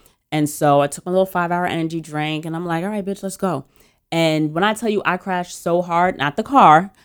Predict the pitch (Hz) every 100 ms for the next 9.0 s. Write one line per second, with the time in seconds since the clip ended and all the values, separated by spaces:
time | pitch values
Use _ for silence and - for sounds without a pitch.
0 | _ - 202 165 170 - 180 160 160 160
1 | - 156 147 139 135 - 180 180 151 143
2 | 131 - 147 147 147 143 147 _ _ -
3 | 185 165 - 233 240 247 165 165 247 208
4 | - - 170 185 185 165 165 - 190 -
5 | - 165 - 156 147 143 143 233 277 254
6 | 262 226 208 185 180 - 190 - _ _
7 | _ _ 156 170 165 147 202 190 190 160
8 | 147 - - 226 202 175 156 147 143 143